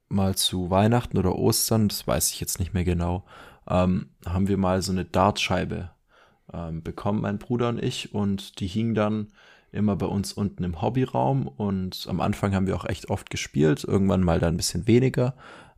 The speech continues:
ähm, aber mir hat es auch schon immer richtig Spaß gemacht und mein Papa hat es halt auch immer gemocht und ich denk, der hat uns so, oder ja, so ein bisschen uns damit in Berührung gebracht und das war am Anfang, war das noch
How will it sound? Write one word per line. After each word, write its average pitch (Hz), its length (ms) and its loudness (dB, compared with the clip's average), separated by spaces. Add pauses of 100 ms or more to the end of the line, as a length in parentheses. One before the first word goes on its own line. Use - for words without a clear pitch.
ähm, 92 440 2 (160)
aber 95 180 4
mir 98 140 6
hat - 120 2
es - 100 -2
auch 107 160 4
schon - 200 -2
immer 110 260 6
richtig - 260 -2
Spaß 92 360 0
gemacht 82 360 -8
und 90 60 -2
mein 87 160 -2
Papa 104 340 0
hat 95 160 -4
es - 160 -12
halt - 220 -10 (500)
auch - 260 2
immer 127 180 4
gemocht 131 480 2
und 98 500 0
ich - 140 -10
denk, 92 320 -2 (520)
der 80 120 -4
hat 90 140 -4
uns 90 220 -6
so, 90 260 -6 (120)
oder 85 340 -4 (360)
ja, 87 180 2
so 90 120 -2
ein 87 80 0
bisschen 90 320 -2
uns 90 180 -2
damit 87 300 -2
in 69 200 -4
Berührung 92 440 0
gebracht 92 480 -2
und 95 300 -4 (640)
das - 180 -6
war 92 80 4
am 90 120 2
Anfang, 107 380 2
war 92 120 2
das 90 160 -4
noch - 120 -8